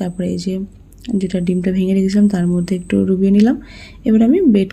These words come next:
ক্রাম্বসের মধ্যে একটু কোট করে নেব, তাহলে আমাদের কিন্তু ভেজিটেবল চপটা almost রেডি, শুধু ফ্রাই করলেই হবে। তো আমি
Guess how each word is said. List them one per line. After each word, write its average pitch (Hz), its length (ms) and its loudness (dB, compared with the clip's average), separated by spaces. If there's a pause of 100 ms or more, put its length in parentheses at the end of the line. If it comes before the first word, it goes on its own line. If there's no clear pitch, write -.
ক্রাম্বসের 196 420 0
মধ্যে 190 280 -4
একটু 202 240 -4
কোট 175 200 -4
করে 175 200 0
নেব, 170 120 -4 (500)
তাহলে 190 220 -2 (100)
আমাদের 185 280 -2
কিন্তু 202 160 0 (100)
ভেজিটেবল 185 440 0 (120)
চপটা 175 380 -6 (200)
almost 190 560 0 (100)
রেডি, 196 320 2
শুধু 202 260 0
ফ্রাই 175 180 -2 (100)
করলেই 196 340 0 (360)
হবে। 180 240 -2 (880)
তো - 120 -4
আমি 233 80 4